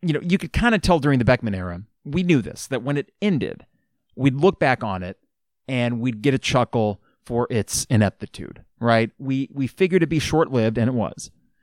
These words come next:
And that somewhere in the near future, we'll look back on that goofball, 'cause we could laugh about it a little bit then. Even when it was bad, we still could laugh. Remember the laughter of the Tim Beckman era?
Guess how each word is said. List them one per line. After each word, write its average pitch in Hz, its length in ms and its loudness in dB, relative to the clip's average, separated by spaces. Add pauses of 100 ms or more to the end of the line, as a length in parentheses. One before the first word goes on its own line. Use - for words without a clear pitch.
(460)
And 139 880 0 (840)
that 165 260 0 (120)
somewhere 185 480 2
in 170 80 0
the 160 60 -2
near 151 220 -2
future, 139 520 -2
we'll 135 440 0
look 135 160 -2
back 127 260 0
on 123 120 0
that 123 180 0
goofball, 110 440 -2
'cause - 140 -4 (200)
we 269 100 -6
could 254 140 -2
laugh 240 340 0
about 117 280 2
it 104 100 -4
a 98 40 -10
little 95 140 -4
bit 90 160 -8
then. 90 180 -8
Even 226 300 -2
when 214 120 -2
it 190 80 -4
was 151 120 -6
bad, 127 420 -2 (540)
we 156 180 2
still 139 380 2
could 117 260 -6
laugh. 92 360 -16
Remember 196 280 0
the 107 120 -2
laughter 95 840 0
of 101 160 -4
the 107 80 0
Tim 113 220 0
Beckman 110 300 0
era? 110 280 2